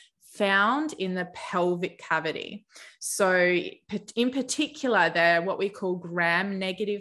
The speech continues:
bacteria. So where do they come from? Usually a dysbiotic gut.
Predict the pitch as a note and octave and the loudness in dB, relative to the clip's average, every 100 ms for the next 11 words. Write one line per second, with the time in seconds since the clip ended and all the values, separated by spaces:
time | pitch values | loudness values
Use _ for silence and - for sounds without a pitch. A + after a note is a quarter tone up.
0 | - G3 - - A3 A3 C4+ A#4+ - _ | -4 -6 -6 -8 -4 -2 -2 -4 -8 _
1 | - - - - A#3 G#3+ G#3+ A3+ A3+ G#3+ | -20 -20 -14 -4 2 4 4 2 0 -6
2 | A3 A#3+ C4+ G#3 G3 A#3 C4+ - D4+ D#4 | -4 -2 -2 0 2 2 0 -2 -2 -2
3 | - D#4+ G#4 A4+ - _ G#3 B3 D4 C#4+ | -4 -2 -4 -10 -18 _ -4 -2 -2 -2
4 | G#3 D#3+ F#3 B3+ D#4 - F#3+ F3 F3 - | -2 -2 -2 -6 -8 -6 -4 -2 -4 -2
5 | F3+ D#3+ D3+ - - - C4 - - | 2 2 2 -4 -6 -4 -4 -4 -14